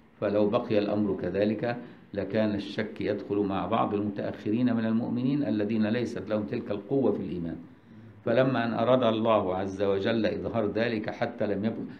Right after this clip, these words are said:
لأن مش كل المؤمنين بدرجة سيدنا أبي بكر، فقام ربنا جاب لك الآيات والأدلة بقى و-، ووصف المسجد الأقصى و-، ورفعه عشان يزداد المؤمنين اللي درجاتهم متفاوتة في الإيمان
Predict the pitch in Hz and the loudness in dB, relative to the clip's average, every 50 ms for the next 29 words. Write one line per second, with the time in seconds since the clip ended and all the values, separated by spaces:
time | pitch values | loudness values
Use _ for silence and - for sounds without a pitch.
0 | - - 123 113 117 117 110 104 - - 160 160 160 151 139 135 131 127 127 131 | -2 0 2 2 4 2 2 0 2 6 8 8 8 8 6 6 4 4 4 4
1 | 135 151 156 139 135 123 143 151 147 143 135 135 - 156 147 147 143 139 135 135 | 4 2 2 2 2 4 4 4 4 4 0 0 2 0 2 2 2 2 2 2
2 | 135 131 135 131 127 127 127 135 131 160 196 214 - - - - - - - - | 0 -2 -2 -2 -2 -2 -2 0 0 0 0 0 -2 -8 -16 -20 -20 -20 -18 -16
3 | - - - - - - - - - - - - - 120 131 143 139 139 131 131 | -16 -16 -16 -16 -18 -20 -20 -20 -20 -20 -8 -2 2 4 4 4 4 2 2 2
4 | 147 156 156 135 147 147 139 135 127 - - - - - 117 123 131 135 123 127 | 2 2 4 4 2 2 2 2 2 2 2 2 2 4 6 6 6 6 6 4
5 | 120 113 - 107 107 117 127 127 127 110 104 117 120 117 120 117 117 113 110 110 | 2 2 2 2 2 4 4 4 4 4 4 4 2 2 2 2 2 0 0 0
6 | 104 - - - - - - - - 113 117 120 131 131 127 - - - 117 110 | -2 -4 -6 -14 -20 -20 -16 -6 -2 2 4 6 6 6 4 2 -2 -2 0 0
7 | 107 120 120 117 107 113 113 107 104 104 - 123 120 - - - - 120 113 113 | 0 0 0 0 0 0 0 0 0 0 2 2 0 0 -2 -2 0 0 2 0
8 | 113 107 - - - - - 110 110 113 123 131 127 - 131 131 131 127 - - | 0 -4 -6 -8 -12 -10 -4 0 2 6 6 6 6 6 6 4 4 2 -2 -6
9 | - - - 107 113 104 - 127 127 127 117 117 110 92 95 120 135 139 143 131 | -10 -6 -2 -2 -2 0 2 2 2 2 2 0 0 -2 2 4 4 6 6 4
10 | 120 123 123 113 117 120 120 135 139 135 123 113 110 104 104 113 107 107 113 139 | 4 2 2 2 2 2 2 2 2 2 2 2 2 2 2 4 4 4 4 2
11 | 135 135 - 127 113 107 101 107 104 - - 131 127 - 110 98 - 71 - 87 | 0 2 2 2 2 2 0 0 0 2 2 2 2 2 0 0 0 -2 -2 -2
12 | 95 95 98 95 95 95 | -2 -2 -2 -2 -2 -4